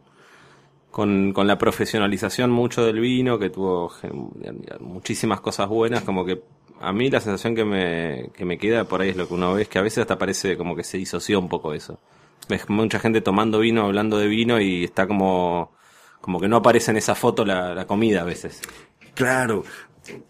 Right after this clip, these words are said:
Speaker 2: hasta incluso, sí, sí, sí, está como el vino y la, la sofisticación y
Speaker 1: Nos juntamos a abrir un vino y es como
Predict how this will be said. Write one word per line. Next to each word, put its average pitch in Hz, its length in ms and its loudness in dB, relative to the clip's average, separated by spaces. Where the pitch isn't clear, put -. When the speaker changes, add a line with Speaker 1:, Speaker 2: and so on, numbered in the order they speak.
Speaker 2:
hasta - 200 -4
incluso, 107 540 2
sí, 127 400 -4
sí, 208 280 0
sí, 175 460 2
está 120 360 -2
como 95 260 2
el 80 80 -2
vino 131 520 4
y 101 120 0
la, 80 180 -4
la 78 140 -8
sofisticación 101 1080 0
y 90 260 -2
Speaker 1:
Nos 104 100 -2
juntamos 120 420 6
a 117 40 8
abrir 120 180 8
un 123 100 4
vino 113 340 2
y 92 40 2
es 92 80 -4
como 87 540 -2